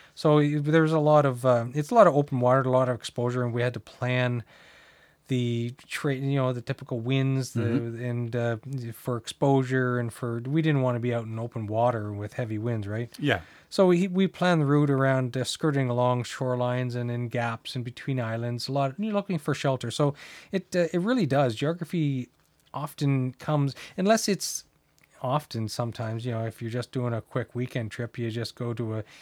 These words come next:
Speaker 1: easy lake and you don't really worry about geography or topography,
Speaker 2: You
Speaker 1: right?
Speaker 2: just, yeah, you just
Speaker 1: Yeah.
Speaker 2: wanna go in a lake or two
Speaker 1: But
Speaker 2: and
Speaker 1: yeah.
Speaker 2: then throw a campsite up, right?
Speaker 1: Yeah.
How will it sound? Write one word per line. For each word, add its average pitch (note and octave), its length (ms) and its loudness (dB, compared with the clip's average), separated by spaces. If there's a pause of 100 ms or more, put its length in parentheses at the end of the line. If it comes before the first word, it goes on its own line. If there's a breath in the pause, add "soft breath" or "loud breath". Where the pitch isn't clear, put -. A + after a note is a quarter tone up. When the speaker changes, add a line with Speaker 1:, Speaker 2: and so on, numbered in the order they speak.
(160 loud breath)
Speaker 1:
easy C3 320 -2
lake A#2 260 0
and B2 100 -2
you A#2+ 80 -2
don't A#2 140 -2
really A2+ 180 -4
worry B2 260 0
about A2 200 -4
geography A2 500 -10
or G#2 80 -6
topography, G#2 640 -10
Speaker 2:
You G2 80 -8
Speaker 1:
right? F#3 120 0
Speaker 2:
just, C3 260 0
yeah, D3 140 2
you G2+ 140 -2
just A2+ 180 -4
Speaker 1:
Yeah. A#2+ 60 0
Speaker 2:
wanna G#2+ 160 0
go G#2 160 -2
in G#2+ 80 0
a G#2 80 0
lake G#2 240 -4
or G#2+ 40 -4
two A2+ 200 -4
Speaker 1:
But G#2 100 4
Speaker 2:
and D3 80 0
Speaker 1:
yeah. E3+ 140 6
Speaker 2:
then G2+ 100 -4
throw A#2+ 220 -4
a G2+ 40 -6
campsite G#2 480 -4
up, F#2+ 160 -10
right? G#2 200 -8
Speaker 1:
Yeah. G3 300 0